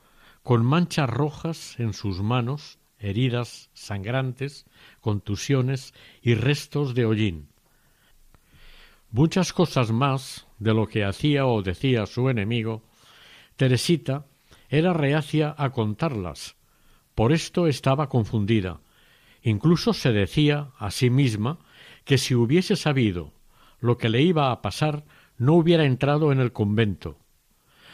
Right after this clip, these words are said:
Las cosas que le pasaban son tan increíbles y espectaculares que incluso la autora del libro Lipa, June Kedley,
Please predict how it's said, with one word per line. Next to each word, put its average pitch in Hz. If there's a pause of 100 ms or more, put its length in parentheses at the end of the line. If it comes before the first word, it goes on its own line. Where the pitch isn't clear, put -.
(180)
Las 110
cosas 175
que 139
le 113
pasaban 160
son 131
tan 165
increíbles 139
y 120
espectaculares 117 (380)
que 135
incluso 160
la 120
autora 110
del 117
libro 123
Lipa, 143 (680)
June 165
Kedley, 120